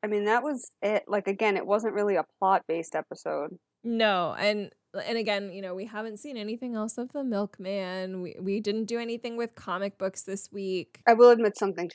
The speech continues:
Speaker 1: you, though.
Speaker 2: What? Did you cry at the end?
Speaker 1: I did.
Speaker 2: You know what?
Speaker 1: <laughs>
Speaker 2: You know what? I'll let this one slide because I almost cried at the end because I initially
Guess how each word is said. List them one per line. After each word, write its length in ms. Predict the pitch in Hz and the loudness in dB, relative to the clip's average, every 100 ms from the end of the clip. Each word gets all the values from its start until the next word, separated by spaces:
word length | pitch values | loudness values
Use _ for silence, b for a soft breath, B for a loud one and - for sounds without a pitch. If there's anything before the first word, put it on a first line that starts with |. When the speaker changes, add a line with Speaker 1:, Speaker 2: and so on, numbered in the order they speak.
| 180 | -4
Speaker 1:
you, 80 | 175 | -2
though. 260 | 156 170 _ _ _ 214 | -2 -4 _ _ _ -12
Speaker 2:
What? 440 | 196 180 160 - _ _ _ | -6 -6 -6 -10 _ _ _
Did 140 | 196 190 | -4 -2
you 100 | 196 | -4
cry 220 | 165 156 | -2 -4
at 80 | 165 | -6
the 100 | 165 | -8
end? 180 | 170 202 _ - | -10 -12 _ -8
Speaker 1:
I 120 | 208 | -4
did. 320 | 196 226 202 - - | -2 -4 -6 -6 4
Speaker 2:
You 120 | 277 | 8
know 140 | 302 | 10
what? 280 | 320 370 339 - | 10 10 8 6
Speaker 1:
<laughs> 400 | 330 - - 453 - | 0 4 8 8 8
Speaker 2:
You 80 | - | 2
know 100 | 277 | 6
what? 200 | 302 - | 6 8
I'll 160 | 254 285 | 8 10
let 180 | 320 311 | 8 6
this 180 | 381 359 | 2 2
one 180 | 381 359 | 0 2
slide 440 | - 247 196 190 | 2 6 6 4
because 680 | 220 220 220 190 196 190 - - | 0 -2 2 4 2 -4 -10 -6
I 380 | 202 202 214 226 - _ - | -2 0 0 0 -4 _ 0
almost 640 | 233 226 233 208 - - | 2 4 0 -2 -4 -6
cried 380 | - 156 117 127 | -4 -2 -2 -4
at 160 | 190 185 | -4 -4
the 160 | 165 | -8
end 400 | 87 78 92 - | -8 -12 -16 -10
because 560 | 190 175 185 175 175 165 - | -8 -6 -4 -4 -6 -10 -6
I 440 | 196 190 190 190 - | -2 0 0 -2 -8
initially 500 | 214 220 247 302 302 | -8 -6 -6 -6 -6